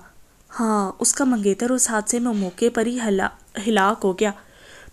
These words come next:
दोनों लंबी ड्राइव के बाद घर वापस आ रहे थे कि ट्रक से गाड़ी टकरा गई। ये तो कई माह पहले की बात है। नूरीना ने इस बात से बड़ा असर लिया। दो माह से वो बीमार है, घर पर इलाज मुआलजा होता रहा, अब अस्पताल दाखिल करवा दी गई है।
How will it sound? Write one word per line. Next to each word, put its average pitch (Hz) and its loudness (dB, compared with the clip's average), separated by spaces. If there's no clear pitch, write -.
दोनों 277 8
लंबी 233 4
ड्राइव 233 0
के 247 0
बाद 240 -2
घर 226 -2
वापस 196 -4
आ 185 -2
रहे 185 -2
थे 220 -4
कि 254 -4
ट्रक 233 -4
से 240 -2
गाड़ी 233 0
टकरा 233 -2
गई। 254 -2
ये 202 4
तो 208 -2
कई 240 0
माह 254 2
पहले 247 -2
की 294 -2
बात 247 -2
है। 233 -6
नूरीना 277 4
ने 320 2
इस 294 -2
बात 214 0
से 233 2
बड़ा 190 0
असर 185 -4
लिया। 180 -4
दो 196 0
माह 190 -2
से 214 0
वो 220 2
बीमार 190 -2
है, 220 -2
घर 220 -4
पर 226 -2
इलाज 202 -2
मुआलजा 190 -2
होता 208 -2
रहा, 208 0
अब 254 -2
अस्पताल 262 -2
दाखिल 240 -2
करवा 233 -2
दी 220 -4
गई 208 -2
है। 208 0